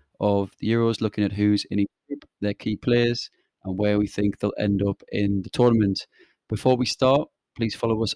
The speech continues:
on Twitter at Y football underscore and subscribe with us on Apple Podcasts, Spotify, Acast, and YouTube. Etches, good evening. How you doing, mate?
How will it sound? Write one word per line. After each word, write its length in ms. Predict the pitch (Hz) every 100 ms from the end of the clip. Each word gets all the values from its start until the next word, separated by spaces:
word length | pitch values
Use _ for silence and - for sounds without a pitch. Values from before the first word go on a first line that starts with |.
| -
on 180 | 104
Twitter 280 | 101 - 127
at 160 | - 110
Y 180 | 107 104
football 360 | - - 107 -
underscore 520 | 127 - - 113 113 _ _ _
and 260 | 123 131 -
subscribe 320 | - 113 104
with 100 | 101
us 180 | 104 -
on 160 | 101 101
Apple 200 | 113 -
Podcasts, 560 | - 104 - 104 104 - -
Spotify, 640 | - 139 - 127 120 123 - _ _
Acast, 720 | 139 147 143 - 120 117 - -
and 380 | 101 104 104 98
YouTube. 580 | 101 101 101 101 101 101 -
Etches, 300 | 107 104 98
good 160 | 107
evening. 240 | 104 101 98
How 120 | 104
you 80 | 101
doing, 180 | 101
mate? 200 | 101 101